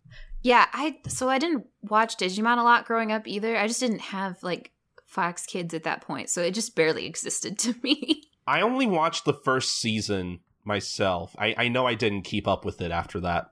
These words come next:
Speaker 2: unfortunately.
Speaker 1: I had, like, a second Digimon phase when it was, like, on Jetix, like, a Toon Disney. I started watching it just kind of like, "Oh, nothing else is on." And then I
Speaker 2: Mm.
Speaker 1: was just like, "Wait, I think this is great." <laughs>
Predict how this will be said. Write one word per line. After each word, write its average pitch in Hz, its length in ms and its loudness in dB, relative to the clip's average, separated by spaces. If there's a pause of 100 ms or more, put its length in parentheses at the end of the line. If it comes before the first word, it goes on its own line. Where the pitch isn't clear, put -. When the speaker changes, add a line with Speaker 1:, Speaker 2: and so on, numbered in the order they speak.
Speaker 2:
unfortunately. 90 680 0 (560)
Speaker 1:
I 220 40 -6
had, 277 120 -2
like, 302 180 0
a 175 220 2
second 185 600 -4 (140)
Digimon 214 600 -2
phase 226 240 0
when 196 80 -2
it - 20 -2
was, 185 120 -2
like, 185 120 -4
on 165 160 -2
Jetix, 170 420 -4
like, 180 140 -2
a 165 60 -8
Toon 175 240 -4
Disney. 185 340 0
I 180 40 -2
started 165 340 0
watching 170 380 -2
it 180 140 -8
just - 220 -4
kind 165 160 -2
of 156 80 -6
like, 143 260 -4
"Oh, 175 140 0
nothing 156 300 -6
else 147 180 -6
is 147 120 -6
on." 170 280 -2 (220)
And 160 240 6
then 202 80 6
I - 20 8
Speaker 2:
Mm. 196 40 8
Speaker 1:
was 190 100 2
just - 160 -2
like, 170 260 0
"Wait, 226 340 2 (440)
I 254 180 2
think 226 180 4
this 180 140 -2
is 165 140 -4
great." - 420 0 (420)
<laughs> 381 60 4